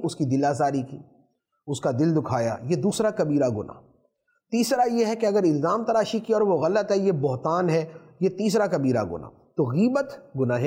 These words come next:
کبیرہ، بہتان گناہ کبیرہ، دل آزاری گناہ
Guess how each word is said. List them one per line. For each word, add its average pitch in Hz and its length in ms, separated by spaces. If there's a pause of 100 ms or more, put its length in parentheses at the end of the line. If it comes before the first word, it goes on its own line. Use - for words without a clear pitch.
کبیرہ، 123 360
بہتان 165 720 (260)
گناہ 127 280 (120)
کبیرہ، 127 340
دل 127 320 (100)
آزاری 202 460 (260)
گناہ 117 280